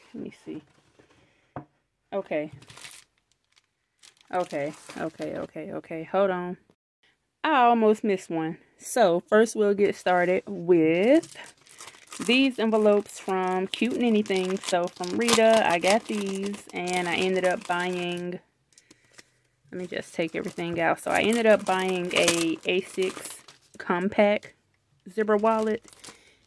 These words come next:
And, guys, guess what? They don't fit. The only way they would fit is if I was to cut them down, but I don't want to do that.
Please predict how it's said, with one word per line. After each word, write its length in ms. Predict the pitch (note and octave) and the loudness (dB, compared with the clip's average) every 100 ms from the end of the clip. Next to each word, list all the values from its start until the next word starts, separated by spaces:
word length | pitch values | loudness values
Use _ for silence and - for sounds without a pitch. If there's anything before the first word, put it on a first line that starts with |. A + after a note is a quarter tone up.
| - | -8
And, 420 | E3+ E3+ E3 E3+ - - | -6 -4 -4 -8 -12 -4
guys, 460 | F3 D#3 D3+ E3 | 0 0 0 -6
guess 300 | - F3 - | -6 -6 -6
what? 200 | E3 - - - - - - | -8 -8 -12 -18 -18 -18 -14
They 100 | - | -10
don't 260 | - - | -10 -12
fit. 1600 | - - - - - - - - - - - - - - - - - | -16 -14 -14 -16 -20 -18 -16 -16 -16 -18 -20 -20 -20 -20 -18 -12 -2
The 120 | F3 | 2
only 180 | G3 A#3 | 4 4
way 260 | A3+ A3 G#3 | 4 4 6
they 160 | G3 | 4
would 160 | F3 - | 4 -2
fit 260 | - C4 B3 - _ | -2 -2 -2 -8 _
is 220 | - F3+ F#3+ | -6 -4 0
if 260 | F#3+ - | 0 0
I 140 | F3 F3+ | 0 0
was 440 | F3+ F3+ F3+ - - | 2 2 0 -6 -10
to 260 | F#3 E3+ E3 | -6 -6 -4
cut 180 | F3+ E3 | -4 -2
them 180 | G#3+ A3 | -2 0
down, 460 | F3+ F3 F3+ F#3+ - _ _ - | 0 0 -2 -4 -6 _ _ 0
but 540 | A3+ F3 G#3 - - _ _ _ _ _ - | 2 4 0 -2 -20 _ _ _ _ _ -8
I 60 | C#4+ | -2
don't 160 | A#3+ | 0
want 160 | F#3+ G3 | 0 0
to 80 | D#3+ | -4
do 160 | E3+ | -2
that. 300 | E3+ F3+ G#3 | 0 0 -2